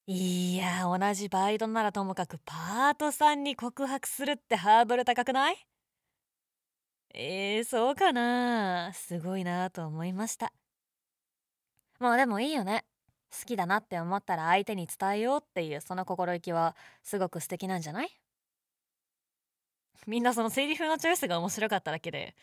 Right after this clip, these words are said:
別に<laughs>好きになったこと自体を笑ってるわけじゃないよ。紙パックの牛乳片手に、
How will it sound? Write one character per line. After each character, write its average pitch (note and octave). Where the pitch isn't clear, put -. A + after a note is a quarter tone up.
別 -
に A#3+
<laughs> -
好 -
き C#4
に A#3+
な A3
っ A3
た G3+
こ F#3
と F3+
自 G3
体 G3+
を E3
笑 E3+
っ -
て -
る G3
わ G#3+
け A#3
じ F3+
ゃ E3
な F3
い F3
よ。 -
紙 G#3
パ G#3
ッ G3+
ク F#3+
の D#3+
牛 F#3+
乳 G3
片 G3
手 G#3+
に、 A3+